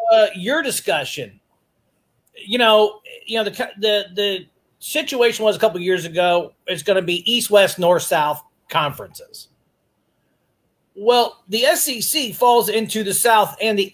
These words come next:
East. So does maybe teams that are tired of being second to Alabama shift? Like, I'm thinking of Georgia, who's on, really on the Atlantic coast.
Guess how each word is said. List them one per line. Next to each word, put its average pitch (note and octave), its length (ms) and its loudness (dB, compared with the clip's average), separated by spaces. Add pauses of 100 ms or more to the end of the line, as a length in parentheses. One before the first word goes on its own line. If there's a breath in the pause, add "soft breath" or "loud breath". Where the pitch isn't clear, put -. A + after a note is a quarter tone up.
East. - 340 -6
So G#3+ 320 2
does F#3+ 240 4
maybe G#3 500 -4
teams A#3+ 720 -6 (680)
that F#3 120 6
are E3 280 4
tired A3 380 2
of G3+ 60 2
being G3+ 200 0
second G#3 460 -2
to F3+ 120 -4
Alabama F#3 840 -2 (420)
shift? - 840 -2 (1400)
Like, E3+ 260 2
I'm G3+ 160 2
thinking A3 340 4
of F3+ 80 0
Georgia, B3 500 4
who's G3 220 -2
on, G#3 240 0
really A#3+ 320 0
on G3 120 -2
the G#3 100 0
Atlantic F#3 440 -6
coast. - 460 -6